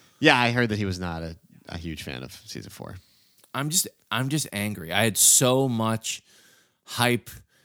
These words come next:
Speaker 2: and so many expectations for this, and it's just not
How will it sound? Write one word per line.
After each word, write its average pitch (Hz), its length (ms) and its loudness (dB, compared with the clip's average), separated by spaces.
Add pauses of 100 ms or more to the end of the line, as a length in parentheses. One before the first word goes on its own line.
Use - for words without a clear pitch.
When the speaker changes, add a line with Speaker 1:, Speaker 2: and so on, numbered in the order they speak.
(280)
Speaker 2:
and 98 120 -10
so 120 320 4
many 117 220 2
expectations 101 720 -2
for 92 160 -6
this, 85 380 0
and 95 160 -4
it's 92 180 -4
just - 540 0
not 95 400 -4